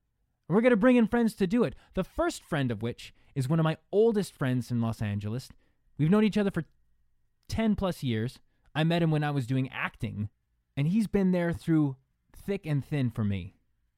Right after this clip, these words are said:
Any moment that I've needed legal advice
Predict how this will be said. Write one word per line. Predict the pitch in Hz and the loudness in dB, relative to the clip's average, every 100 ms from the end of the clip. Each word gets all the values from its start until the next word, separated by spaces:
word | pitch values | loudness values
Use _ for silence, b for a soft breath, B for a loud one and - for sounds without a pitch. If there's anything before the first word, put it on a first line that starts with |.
| _ _ _ _ _ _ _ _ - | _ _ _ _ _ _ _ _ -2
Any | 190 190 | 4 6
moment | 180 185 151 | 6 2 0
that | 143 | -2
I've | 123 | -2
needed | 131 120 110 | -2 -2 -4
legal | 104 131 139 151 131 | -4 -4 -2 -2 -2
advice | 107 110 123 135 - - | -2 -2 -2 -4 -8 -16